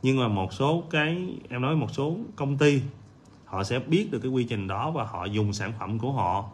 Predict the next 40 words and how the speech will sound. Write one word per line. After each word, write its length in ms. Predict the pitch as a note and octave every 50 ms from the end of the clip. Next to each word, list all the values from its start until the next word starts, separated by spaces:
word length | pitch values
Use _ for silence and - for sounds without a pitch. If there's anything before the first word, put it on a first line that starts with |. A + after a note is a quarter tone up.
| - -
để 80 | G#2
họ 160 | A2 G#2 G2 G2+
trục 200 | - F#2+ D#2+ G2
lợi 180 | F2+ E2+ F2+
từ 100 | G2 G#2
đó. 280 | F#2+ F#2 G2+ B2+ E3 - - - - - - - - - - - - - - - -
Nhưng 200 | C3+ C#3 C#3 C3
mà 80 | A#2+ A2+
cái 80 | B2
sản 180 | B2+ - A#2 B2
phẩm 180 | B2 G2 G#2+
của 80 | B2 C3
họ 200 | A#2+ G2 F#2+ A2
chưa 220 | G#2+ - D#3 D3
qua 260 | C#3+ C3+ D3 C#3+ C#3 C#3
cái 60 | D#3+ D#3+
sự 220 | D#3+ - G2+ F2 -
kiểm 200 | G2+ G2+ C3+ C#3
nghiệm 220 | A2+ F#2 F#2+ G#2+
của 80 | B2 C3+
em, 200 | C#3+ C3+ B2+ A#2 A2 - - - - - - - - - - - - - - - - -
thì 160 | - A2 A2
nó 80 | A#2 C#3
dẫn 260 | C3+ C3+ - C3 C#3+
đến 160 | D3 D3 D#3+
là 140 | E3+ C#3+ A2
nó 360 | G#2 G2+ A2 B2+ D#3+ F#3 A3+ F#3
lỡ 360 | A#2 F#2+ F#2 F2+ G#2 D3+ D#3+ D#3+
có 220 | - D#3 E3 F3+ E3+ -
cái 280 | E3+ E3+ F3 F#3+ G#3 A3 - -
hậu 160 | - F#2 G2+
quả 280 | A2+ A#2 G2 F#2 G#2 C3+
gì 360 | D#3+ D3+ A#2+ G2+ F#2 F#2 A2+
á, 60 | A2 - - -
là 100 | G#2+ G2
bà 120 | F#2 F#2 F#2
con 260 | F2 G#2+ A2 A2 G#2+
chịu 120 | G#2 F#2+
đầu 140 | G2 F#2+ F#2
tiên. 260 | G2 G#2+ G#2 G#2 G2+